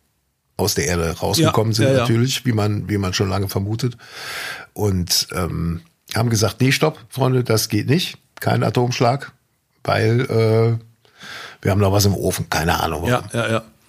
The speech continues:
Speaker 1: Haben sie ja nicht dann weitergegeben. Das ist ja so ein Ding, das hab ich mir nicht ausgedacht.
Speaker 2: Mhm.
Speaker 1: Das ist ja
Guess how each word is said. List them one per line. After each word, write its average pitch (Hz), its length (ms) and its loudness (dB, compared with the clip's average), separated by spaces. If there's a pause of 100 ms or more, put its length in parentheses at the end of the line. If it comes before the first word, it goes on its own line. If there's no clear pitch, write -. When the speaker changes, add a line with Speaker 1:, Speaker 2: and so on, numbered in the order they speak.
(540)
Speaker 1:
Haben 87 160 -2
sie 87 140 -2
ja 87 100 -2
nicht 87 200 -2
dann 87 240 -2
weitergegeben. - 560 -4 (160)
Das 143 240 0
ist 143 120 2
ja 135 140 2
so 127 120 2
ein 117 100 -2
Ding, 131 220 2
das 110 200 0
hab 113 100 -2
ich - 140 -4
mir 117 80 2
nicht 101 160 -2
ausgedacht. 139 720 0
Speaker 2:
Mhm. 139 80 0
Speaker 1:
Das 139 180 2
ist - 480 -6
ja 98 420 0